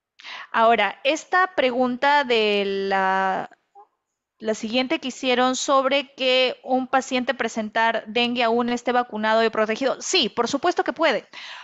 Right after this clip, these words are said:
porque hay cuatro, este, serotipos de, del virus, dengue tipo uno, dos, tres y cuatro.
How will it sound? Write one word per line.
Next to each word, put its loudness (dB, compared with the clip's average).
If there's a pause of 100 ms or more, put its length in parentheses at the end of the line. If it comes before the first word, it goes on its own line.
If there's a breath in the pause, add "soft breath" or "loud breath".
(100)
porque 2
hay 2
cuatro, 4
este, -2
serotipos 0
de, 0
del -2
virus, -4
dengue 0
tipo -4
uno, 2
dos, 2
tres -2
y -12
cuatro. -4